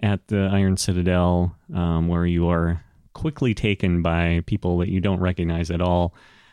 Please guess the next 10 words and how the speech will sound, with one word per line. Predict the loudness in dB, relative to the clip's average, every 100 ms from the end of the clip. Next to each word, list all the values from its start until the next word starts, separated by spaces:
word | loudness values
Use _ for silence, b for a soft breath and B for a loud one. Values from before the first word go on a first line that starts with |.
| b -8
um, | -6 -4 -4 -4 -8 -16 -12
into | -6 -4 -2 -2 0 2 0 -2 -10 _
the | -8 -6 -4 -2 -2 -4 -8 -20 -20 _ _
Hall | -14 -4 0 0
of | 0
Long | 0 2 0
Sails, | 0 -2 0 0 2 0 -4 -8
the | -6 -6
throne | -4 0 2 2
room, | 2 2 2 0